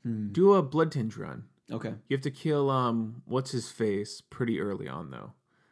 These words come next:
Speaker 2: Um, what is it? Father, Martyr Logarius.
Speaker 1: Oh, gosh.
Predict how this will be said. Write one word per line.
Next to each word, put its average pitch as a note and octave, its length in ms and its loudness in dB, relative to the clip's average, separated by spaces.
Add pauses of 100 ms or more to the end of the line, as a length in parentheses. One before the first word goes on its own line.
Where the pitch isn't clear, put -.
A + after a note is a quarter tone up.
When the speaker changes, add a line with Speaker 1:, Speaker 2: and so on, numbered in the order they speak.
(160)
Speaker 2:
Um, G2+ 500 -8 (960)
what A2+ 100 -8
is A2 80 -10
it? D#2 80 -10
Father, A2 420 0
Martyr A#2+ 380 4
Logarius. G#2+ 640 -6
Speaker 1:
Oh, A#2 280 -2
gosh. G#2 560 -8